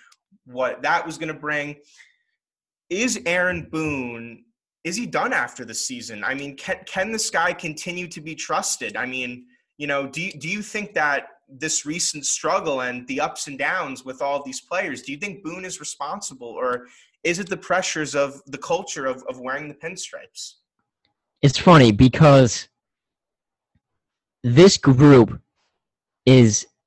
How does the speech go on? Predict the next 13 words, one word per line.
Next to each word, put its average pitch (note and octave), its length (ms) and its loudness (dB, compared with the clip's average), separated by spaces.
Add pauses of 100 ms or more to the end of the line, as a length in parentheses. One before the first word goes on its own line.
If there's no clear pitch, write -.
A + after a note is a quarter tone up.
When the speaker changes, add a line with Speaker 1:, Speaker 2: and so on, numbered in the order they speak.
(120)
Speaker 2:
on D#3+ 220 8
paper B2+ 420 8
designed A2 480 6
to A2+ 100 0
win F2 340 2
and B2 220 8
win B2+ 140 10
a, A#2+ 220 6 (380)
win D3 220 8
a C#3+ 60 10
World B2+ 260 8
Series. G2 480 -2 (720)
And C3+ 540 8